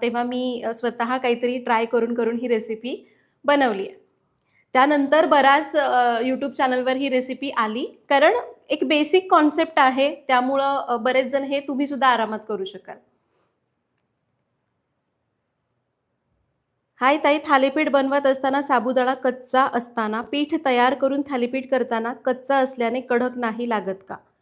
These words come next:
खाऊन? हो, था-, तुम्ही साबुदाणाचं पीठ आहे ना, असं थोडंसं जाडं जाडं ठेवायचं आणि त्याला एक पंधरा मिनिटं भिजू द्यायचं, मग थालीपीठ चांगलं लागतं. तर मला वाटतंय आपण आता त्या चॅनलवर भेटूया, पाच मिनिट झालेली आहेत.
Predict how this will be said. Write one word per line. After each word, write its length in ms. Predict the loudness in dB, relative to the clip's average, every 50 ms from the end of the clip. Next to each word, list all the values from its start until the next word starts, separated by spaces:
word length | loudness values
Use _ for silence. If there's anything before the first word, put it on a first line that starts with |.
| _ _ _ _ _ _ _ _ _ _ _ _ _ _ _ _ _ _ _ _ -6
खाऊन? 260 | -4 -2 -2 -4 -6 -10 -16 _ _ _ _ _ _ _ _ _ _ _ _ _ _ _ _ _ _ _ _ _ _ 2
हो, 420 | 4 4 4 4 2 0 -6 -10 -4
था-, 200 | 0 0 0 0 0
तुम्ही 180 | -2 0 0 0
साबुदाणाचं 680 | 2 2 2 2 2 2 2 4 4 4 4 2 2 0
पीठ 300 | 0 2 0 -2 0 0
आहे 100 | -2 -2
ना, 120 | 0 -2
असं 240 | -4 -4 -4 -4 -4 -4
थोडंसं 300 | -2 -2 -4 -2 -2 -2
जाडं 320 | -2 2 2 2 2 2 0
जाडं 240 | 0 0 0 0 0
ठेवायचं 440 | 0 -2 -2 -2 -2 -4 -4 -6
आणि 160 | -8 -8 -6 -4
त्याला 180 | -4 -4 -4
एक 200 | -4 -6 -8 -6
पंधरा 320 | -4 -4 -2 -2 -2 -2 -2
मिनिटं 300 | -2 -4 -4 -4 -4 -4
भिजू 240 | -4 -6 -6 -6
द्यायचं, 440 | -4 -4 -4 -4 -6 -8 -10 -12 -12 -10
मग 240 | -10 -10 -10 -8
थालीपीठ 340 | -6 -4 -4 -4 -6 -6 -10
चांगलं 320 | -8 -6 -6 -6 -6 -8 -8
लागतं. 300 | -10 -10 -14 _ -20 -20 _ _ _ _ _ -20 -20 -20 -8 0
तर 80 | 2 4
मला 240 | 4 6 6 6 6
वाटतंय 360 | 4 4 2 2 0 0 2 2
आपण 240 | 0 0 0 0 0
आता 160 | 0 0 0
त्या 220 | 2 4 4 4 4
चॅनलवर 460 | 4 2 2 2 2 2 2 2 2
भेटूया, 460 | 2 0 -2 -2 -2 0 0 0 0
पाच 380 | 0 2 2 4 4 4 2 -2
मिनिट 240 | 0 0 2 0
झालेली 480 | 0 -2 -2 -2 0 0 0 0 2 0
आहेत. 120 | 0 -2